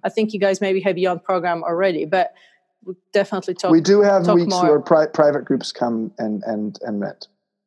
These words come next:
Speaker 1: Excellent. Yeah. So, yeah, I'm definitely shi-, seeing that shift from,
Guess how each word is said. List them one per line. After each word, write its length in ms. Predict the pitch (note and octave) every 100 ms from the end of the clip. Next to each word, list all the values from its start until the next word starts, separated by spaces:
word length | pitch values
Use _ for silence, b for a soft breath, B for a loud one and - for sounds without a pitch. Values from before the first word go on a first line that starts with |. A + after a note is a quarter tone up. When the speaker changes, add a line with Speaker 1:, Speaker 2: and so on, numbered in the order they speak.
| _ _
Speaker 1:
Excellent. 400 | C4+ - G3+ - _
Yeah. 280 | C4+ C4+ D3 B B B
So, 120 | -
yeah, 220 | F4+ F4+ C4
I'm 140 | D#4 B3+
definitely 440 | E4 E4+ D4+ C4+
shi-, 360 | G#3+ - C#4 -
seeing 360 | A3+ C4+ C4 A#3
that 200 | G#3+ -
shift 320 | - A#3 A3
from, 400 | A#3 G#3 G3 F3+